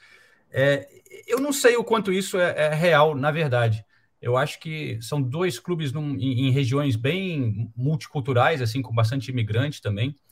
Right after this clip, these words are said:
Então, são até dois os clubes que têm uma torcida um pouco mais misturada em termos de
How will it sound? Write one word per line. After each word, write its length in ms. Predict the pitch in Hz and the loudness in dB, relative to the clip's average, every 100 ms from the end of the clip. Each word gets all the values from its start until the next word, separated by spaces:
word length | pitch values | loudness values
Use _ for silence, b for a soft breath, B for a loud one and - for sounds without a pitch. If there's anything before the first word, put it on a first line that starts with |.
| b | b
Então, 120 | - 127 | -8 -2
são 160 | 143 | 0
até 200 | 135 151 | 2 0
dois 220 | 139 160 | 0 -2
os 100 | 139 | -4
clubes 300 | - 143 135 110 | -6 -6 -4 -6
que 80 | |
têm 420 | - 131 120 98 - _ _ _ _ _ - 135 | -4 -2 -2 -4 -8 _ _ _ _ _ -12 -2
uma 160 | 120 | 0
torcida 340 | 123 110 127 120 | 0 -2 -2 -4
um 80 | |
pouco 240 | 110 117 113 | -4 -4 0
mais 600 | 123 117 107 - - - _ _ _ - | 2 4 2 0 -8 -16 _ _ _ -2
misturada 640 | 123 110 117 110 156 131 | 0 2 4 6 6 6
em 100 | 110 | 2
termos 340 | 117 120 110 | 4 4 6
de 440 | 107 107 101 90 | 4 2 0 -4